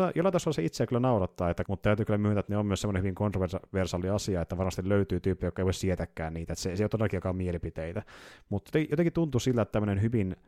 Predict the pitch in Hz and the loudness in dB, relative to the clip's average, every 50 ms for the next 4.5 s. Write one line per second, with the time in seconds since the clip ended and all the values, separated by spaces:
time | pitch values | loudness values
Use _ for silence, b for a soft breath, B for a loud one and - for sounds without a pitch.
0 | b b b b b _ - - 104 104 107 101 92 92 82 - 92 90 87 90 | b b b b b _ -2 0 2 4 4 2 0 -2 -4 -2 -2 0 0 0
1 | 87 85 - _ _ _ _ _ _ _ _ - - 117 107 - 110 101 98 95 | -2 -4 -8 _ _ _ _ _ _ _ _ 0 2 2 4 4 4 4 4 4
2 | 98 95 92 104 104 101 87 95 87 - 87 101 95 95 90 92 87 92 95 95 | 2 2 4 2 2 2 0 -2 -2 -2 0 2 2 2 2 2 0 2 2 2
3 | 92 90 87 - - - - 95 - - 90 92 87 - 104 95 92 87 - 87 | 2 0 0 -4 -6 -6 -6 -8 -4 -2 -2 -2 0 0 0 0 0 -2 -4 -4
4 | - 90 85 87 87 - 90 85 - | -6 -4 -4 -4 -4 -4 -6 -8 -8